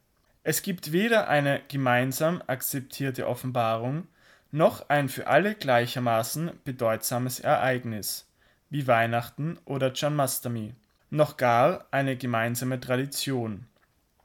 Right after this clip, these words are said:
Die religiöse Begegnung will also nicht analytisch vorgehen, sondern eher mystisch. Wenn das übergeordnete Vereinende, auf das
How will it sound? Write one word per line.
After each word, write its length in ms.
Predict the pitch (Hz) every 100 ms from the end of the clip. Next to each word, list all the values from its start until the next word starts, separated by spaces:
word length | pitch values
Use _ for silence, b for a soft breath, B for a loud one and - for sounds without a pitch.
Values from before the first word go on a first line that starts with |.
| _
Die 80 | 175
religiöse 560 | 165 180 185 214 233 226
Begegnung 720 | 226 143 135 127 139 147 156 -
will 200 | 139 131
also 280 | 131 127 135
nicht 440 | 156 214 - -
analytisch 800 | 143 135 131 127 127 147 - - -
vorgehen, 800 | - 131 120 120 120 123 190 b b b b
sondern 420 | - 139 135 -
eher 500 | 131 127 120 156 -
mystisch. 840 | 147 147 139 - 117 104 - - _ _ _ _ b b b b b b b _ -
Wenn 260 | 160 160
das 260 | 156 156 - -
übergeordnete 1080 | 233 220 175 87 123 123 127 127 139 135 -
Vereinende, 960 | - - 120 127 127 127 127 147 190 - _
auf 220 | 139 127
das 480 | - 139 196 - -